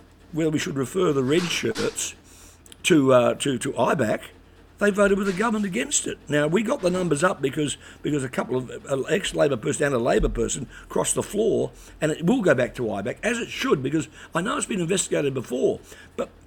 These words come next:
last time around when the police investigated it, Cabinet members and many other Labor M Ps would not cooperate and did not give evidence. So it should be done, and it will be done, because thou-, hundreds of thousands of dollars of taxpayers' money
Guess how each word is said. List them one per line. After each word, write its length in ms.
last 340
time 220
around 300
when 80
the 80
police 260
investigated 640
it, 100
Cabinet 360
members 320
and 160
many 240
other 280
Labor 380
M 160
Ps 300
would 140
not 220
cooperate 600
and 120
did 180
not 220
give 140
evidence. 560
So 220
it 100
should 360
be 100
done, 300
and 80
it 80
will 140
be 60
done, 200
because 260
thou-, 200
hundreds 320
of 100
thousands 340
of 60
dollars 240
of 100
taxpayers' 540
money 360